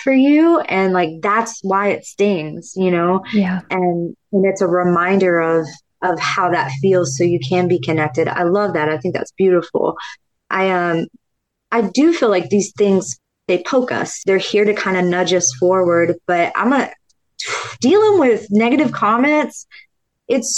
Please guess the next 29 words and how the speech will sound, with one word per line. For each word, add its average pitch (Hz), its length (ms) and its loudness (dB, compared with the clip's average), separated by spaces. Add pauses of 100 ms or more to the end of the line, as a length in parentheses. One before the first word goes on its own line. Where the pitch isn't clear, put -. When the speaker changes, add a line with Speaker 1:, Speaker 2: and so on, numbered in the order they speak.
(140)
Speaker 1:
so 240 520 2
hard 202 500 -2
for - 240 -4
anyone 220 680 2
too. 190 340 2
Like, 165 300 0
and 190 140 -2
especially 208 560 -2
if 190 60 -4
you 196 140 4
have, 175 200 -2
like, 170 240 0
anything 185 880 0 (140)
tied 180 380 -2
to 180 120 0
that, 165 460 -2 (420)
that 170 340 -2
maybe 180 360 2
in 170 220 -2
childhood, 226 880 2
like, 208 460 2
you 220 160 2
know, 202 440 2
affected 208 420 -4
you 220 140 4
in 208 140 0
some 208 200 -2
certain 208 380 0
way, 208 340 2